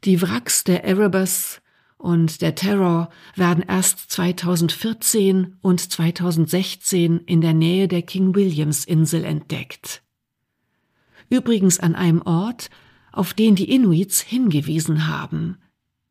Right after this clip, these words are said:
Sie haben diese Information über Generationen weitergegeben.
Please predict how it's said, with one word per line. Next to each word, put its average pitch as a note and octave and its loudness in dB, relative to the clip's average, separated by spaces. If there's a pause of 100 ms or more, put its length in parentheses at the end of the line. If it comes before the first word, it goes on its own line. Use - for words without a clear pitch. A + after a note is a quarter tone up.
(440)
Sie G3+ 2
haben B3 0
diese G#3+ 2
Information G#3+ 0
über G3 -2
Generationen A3 0
weitergegeben. D#3+ -4